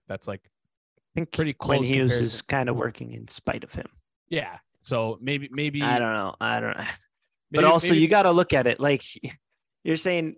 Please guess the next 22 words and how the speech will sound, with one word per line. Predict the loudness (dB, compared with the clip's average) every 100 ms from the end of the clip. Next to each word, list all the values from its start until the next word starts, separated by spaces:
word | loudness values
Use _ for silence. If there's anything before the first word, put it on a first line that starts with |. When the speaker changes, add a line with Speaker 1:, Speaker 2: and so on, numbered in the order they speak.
| _
Speaker 2:
he's | -6 -6
first | -2 -2 -2
pairing | -4 -2 -2
with | -4 -6
Quinn | -2 -2 -2
Hughes. | 0 2 2 -2 -4
Like, | -10 -10
Quinn | -8 -8 -6
Hughes | -8 -4
last | -6 -6 -10
year, | -10
like, | -10 -6
last | -4 -4 -4
year, | -6
Luke | -4 -6
Schenn's | -6 -8 -6
underlying | -6 -6 -6 -6 -6
numbers | -6 -4 -4 -4 -10 -12
defensively | -10 -8 -8 -10 -6 -4
were | -4 -8
f-, | _ _ _ -8
terrific, | -2 -2 -2 -8